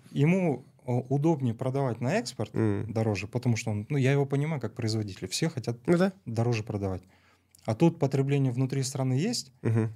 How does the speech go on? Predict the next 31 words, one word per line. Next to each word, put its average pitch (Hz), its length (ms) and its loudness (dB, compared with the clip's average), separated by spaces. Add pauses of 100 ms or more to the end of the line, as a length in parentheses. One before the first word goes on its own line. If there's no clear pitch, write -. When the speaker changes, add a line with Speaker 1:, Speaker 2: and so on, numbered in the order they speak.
Speaker 1:
но 117 140 2
это 135 160 0
потребление 135 500 0
перекрывается 113 920 -2
полипропиленом 113 720 0
там, 95 320 -8
из 107 220 -2
Ирана, 107 600 0 (440)
из, 101 240 -6
из 104 160 0
Speaker 2:
Где 127 120 4
дешевле, 113 420 2
да, 143 80 0
Speaker 1:
Узбекистана. 139 160 -2
Speaker 2:
по, 101 60 -10
по - 120 -12
Speaker 1:
Ну, 160 80 -4
Speaker 2:
сути, 156 80 -2
Speaker 1:
где 180 100 -4
Speaker 2:
да? 135 80 -2
Speaker 1:
дешевле. 101 320 -4
Speaker 2:
М. 104 400 -4
Speaker 1:
Оно, 143 160 4
понятное 147 380 0
дело, 110 160 -2
качеством - 400 -4
хуже, 196 360 0 (160)
Speaker 2:
Мгм. 113 280 2 (240)
Speaker 1:
вот, 110 380 -4 (200)
но, 127 420 4 (720)
э, 117 60 -8